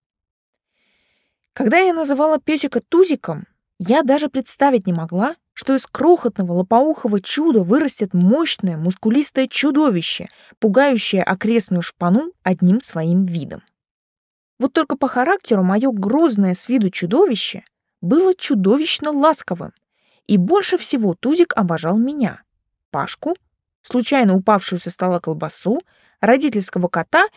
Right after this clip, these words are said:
и соседских внуков, только-только пошедших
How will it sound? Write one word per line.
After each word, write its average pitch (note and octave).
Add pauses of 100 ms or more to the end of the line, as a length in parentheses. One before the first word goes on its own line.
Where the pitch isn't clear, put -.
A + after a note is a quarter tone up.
(360)
и E4+
соседских -
внуков, C4 (320)
только-только B3 (320)
пошедших A3